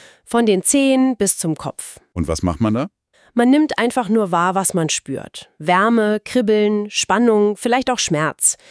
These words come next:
Speaker 1: Aber ganz neugierig, ohne es ändern zu wollen. Wenn die Gedanken abschweifen, was sie tun werden,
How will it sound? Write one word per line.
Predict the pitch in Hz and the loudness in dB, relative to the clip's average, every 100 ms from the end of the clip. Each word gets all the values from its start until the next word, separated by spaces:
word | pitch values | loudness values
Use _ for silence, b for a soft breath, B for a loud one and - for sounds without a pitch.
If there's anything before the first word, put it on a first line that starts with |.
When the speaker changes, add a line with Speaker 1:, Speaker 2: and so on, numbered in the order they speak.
| B B B B | B B B B
Speaker 1:
Aber | 208 208 208 | -2 0 0
ganz | - 196 330 - | -2 0 2 2
neugierig, | 214 185 208 156 147 131 147 - | 2 2 0 -2 -8 -8 -10 -4
ohne | 247 311 302 | 0 4 2
es | - | 0
ändern | - 185 196 139 | 0 2 2 0
zu | - 143 | -4 -6
wollen. | 131 - - 160 _ - | -10 -14 -16 -20 _ -4
Wenn | 202 233 | 2 2
die | 220 | 2
Gedanken | 233 240 330 277 - | 0 0 -2 -4 -4
abschweifen, | 247 - 254 254 269 269 269 196 | -4 -2 0 0 0 0 0 -2
was | - | -6
sie | 139 | -8
tun | - 190 220 | -4 0 2
werden, | 220 233 285 | 0 0 -2